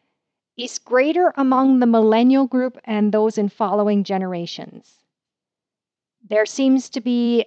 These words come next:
more comfort with embracing the idea that the church is not equipped to handle these things, so we should hand them over to the experts.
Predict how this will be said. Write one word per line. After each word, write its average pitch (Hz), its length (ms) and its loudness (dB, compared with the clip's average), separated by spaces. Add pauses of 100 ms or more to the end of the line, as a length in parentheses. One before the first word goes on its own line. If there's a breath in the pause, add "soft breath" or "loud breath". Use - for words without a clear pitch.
more 226 280 -2
comfort 269 720 -4
with 220 400 -2
embracing 233 760 0
the 220 140 -2
idea 220 760 0
that 185 320 -2
the 190 80 -18
church - 360 -6
is - 140 -12
not 180 220 -8
equipped - 520 -12
to - 60 -20
handle 220 440 -2
these 208 240 -4
things, 196 340 -6
so 190 160 -8
we 190 140 -6
should - 200 -10 (200)
hand 208 340 -6
them 196 140 -4
over 190 160 -2
to 180 100 -10
the 175 120 -10
experts. - 720 -18